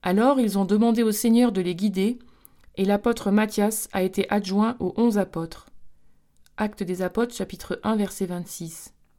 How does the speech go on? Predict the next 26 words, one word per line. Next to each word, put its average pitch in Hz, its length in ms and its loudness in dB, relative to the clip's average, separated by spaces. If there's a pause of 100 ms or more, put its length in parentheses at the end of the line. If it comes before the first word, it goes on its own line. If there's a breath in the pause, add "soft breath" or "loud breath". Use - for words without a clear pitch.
(1160 soft breath)
L'exemple 233 460 2
de 208 120 4
Judas 220 300 2
est 240 60 2
solennel. 185 640 0 (640)
La 185 120 2
Bible 233 320 2
dévoile 214 460 2
qu'il 208 220 -4
portait 240 260 -2
la 208 140 2
bourse 214 340 -4
commune 226 400 4
des 196 100 0
disciples 185 600 -8 (180)
et 196 80 -2
qu'il 196 220 -2
était 190 180 -2
voleur. 175 560 0 (800)
Évangile 180 400 -6
de 175 140 -6
Jean, 202 180 -2
chapitre 190 420 -6
douze, 196 320 -2
verset 190 260 -4
six. - 520 -12